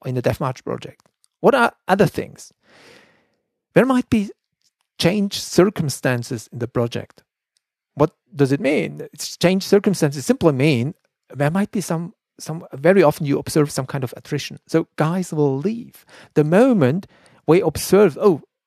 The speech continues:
this is a deathmatch project," we will jump off, not regularly through the window. That's also some, uh,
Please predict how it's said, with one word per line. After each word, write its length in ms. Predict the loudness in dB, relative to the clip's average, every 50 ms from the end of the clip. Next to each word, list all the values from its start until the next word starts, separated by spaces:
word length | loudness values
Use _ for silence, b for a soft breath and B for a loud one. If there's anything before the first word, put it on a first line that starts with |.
| _ _ _ _ _ _ _ _ _ _ _ _ _ _ _ -2
this 240 | -2 0 0 -2 -4
is 180 | -6 -6 -4 -4
a 60 | 0
deathmatch 520 | 2 2 0 2 0 -2 -2 -2 -4 -2
project," 440 | 0 0 2 2 0 -2 -2 -4 _ -4
we 140 | 0 0 2
will 140 | 4 2 0
jump 360 | 0 -2 -4 -4 -4 -4 -4
off, 340 | -4 -4 -4 -4 -8 -18 _ _ _ _ _ 0
not 140 | 0 0 _ _
regularly 400 | -4 -2 -2 0 2 4 2 2
through 200 | 2 2 0 2
the 80 | 2 4
window. 440 | 4 4 4 4 4 4 4 2 2
That's 220 | 0 -2 -4 -4
also 360 | -6 -4 -4 -4 -4 -4 -6
some, 380 | -6 -4 -2 -2 -2 -2 -4 -8
uh, 300 | -4 -4 -4 -4 -4